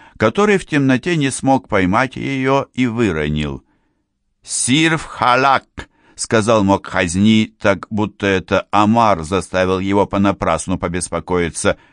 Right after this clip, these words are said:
«Убирайся!» Он отступил обратно в тень. Примечание.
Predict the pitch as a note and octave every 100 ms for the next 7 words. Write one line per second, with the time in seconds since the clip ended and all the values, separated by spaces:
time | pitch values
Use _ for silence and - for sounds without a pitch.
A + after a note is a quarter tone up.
0 | _ _ _ A2+ A#2 G#2+ A#2+ B2+ A#2 F#2
1 | - F#2 D#2+ - _ _ _ _ _ A#2
2 | C#3+ C#3+ - C3 A2+ C#3 C3+ - F2 F2
3 | G2 - F#2+ F#2 - - E2 D2 - _
4 | _ _ _ _ _ - A#2+ F3 F3+ G#2
5 | F#2 F#2 F#2 F#2+